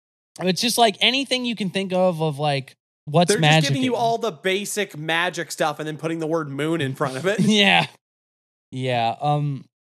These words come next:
Speaker 1: I, uh, I just don't, making
Speaker 2: How
Speaker 1: a
Speaker 2: bad
Speaker 1: crys-
Speaker 2: is the deck?
Speaker 1: Well, uh, I was, I'm gonna get to that now. It's like, I feel like the only way to round this out is to talk about this deck, which is twenty-six cards,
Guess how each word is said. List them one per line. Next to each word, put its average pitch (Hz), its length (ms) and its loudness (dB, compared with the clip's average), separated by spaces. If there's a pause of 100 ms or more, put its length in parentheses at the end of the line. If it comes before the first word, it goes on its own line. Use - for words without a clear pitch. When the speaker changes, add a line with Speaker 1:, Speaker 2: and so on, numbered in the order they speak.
(160)
Speaker 1:
I, 160 300 0
uh, 151 460 2
I 156 160 -2
just 160 360 -2
don't, 139 380 0 (480)
making 156 320 0
Speaker 2:
How 175 100 4
Speaker 1:
a - 20 4
Speaker 2:
bad 190 260 0
Speaker 1:
crys- 185 40 -6
Speaker 2:
is 156 80 -14
the 160 100 -10
deck? 147 500 -4 (680)
Speaker 1:
Well, 156 320 4
uh, 165 200 4
I 170 140 6
was, 160 280 -2 (140)
I'm 151 220 -2
gonna 156 260 -2
get 135 260 -6
to 123 140 -12
that 117 240 -6
now. 120 240 -6
It's 123 100 -6
like, 143 140 -4
I 147 80 4
feel 180 180 0
like 180 140 2
the 151 100 -2
only 160 220 2
way 151 140 2
to 139 80 0
round 131 280 -2
this 123 140 -6
out 120 240 -2
is 110 160 -10
to - 100 -16
talk 113 240 -6
about 113 180 -6
this 110 160 -8
deck, 120 360 -4
which 117 180 -10
is 107 140 -6
twenty-six 147 720 -2
cards, 131 600 0